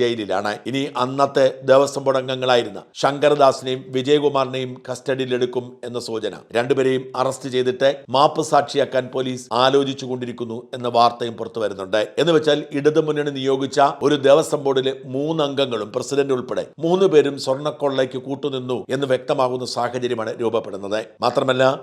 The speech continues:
ഈ അന്വേഷണം ഇവിടെ നിന്നും രാഷ്ട്രീയ നേതൃത്വത്തിലേക്ക് നീങ്ങിക്കൊണ്ടിരിക്കുന്നു എന്ന റിപ്പോർട്ടുമുണ്ട്. പത്മകുമാറിനെ വിശദമായി ചോദ്യം ചെയ്ത പോലീസ് സംഘത്തിന് മുൻപിലാണ് അന്നത്തെ ദേവസ്വം മന്ത്രിയായിരുന്ന കടകംപള്ളി സുരേന്ദ്രനും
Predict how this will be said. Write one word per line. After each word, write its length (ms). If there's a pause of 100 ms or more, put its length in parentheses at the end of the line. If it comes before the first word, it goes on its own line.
ഈ 100
അന്വേഷണം 480
ഇവിടെ 240
നിന്നും 180 (200)
രാഷ്ട്രീയ 520
നേതൃത്വത്തിലേക്ക് 720 (180)
നീങ്ങിക്കൊണ്ടിരിക്കുന്നു 840 (200)
എന്ന 160
റിപ്പോർട്ടുമുണ്ട്. 520 (240)
പത്മകുമാറിനെ 580
വിശദമായി 420
ചോദ്യം 260
ചെയ്ത 220
പോലീസ് 300
സംഘത്തിന് 380
മുൻപിലാണ് 460 (280)
അന്നത്തെ 380
ദേവസ്വം 320
മന്ത്രിയായിരുന്ന 600 (280)
കടകംപള്ളി 540
സുരേന്ദ്രനും 500